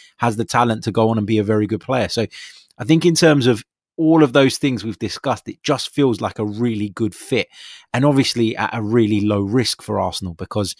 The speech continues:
if it doesn't work out, then, you know, he goes back to Real Madrid and, and then that's the end of it. There's also been talk of the potential of maybe Arsenal and Real Madrid coming to the table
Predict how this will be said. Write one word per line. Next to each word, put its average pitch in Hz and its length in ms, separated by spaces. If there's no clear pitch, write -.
if 101 120
it 95 40
doesn't 110 260
work 98 220
out, 127 340
then, 101 340
you 110 100
know, 95 160
he 101 160
goes 107 260
back - 220
to 107 140
Real 101 180
Madrid 110 380
and, 104 160
and 98 180
then 98 160
that's - 260
the 107 160
end 117 160
of 95 80
it. 92 120
There's 117 140
also 208 240
been 165 180
talk 151 260
of 123 140
the 127 120
potential 123 800
of 113 180
maybe 117 360
Arsenal 110 320
and 107 80
Real 107 100
Madrid 101 260
coming 107 260
to 104 100
the 98 80
table 95 360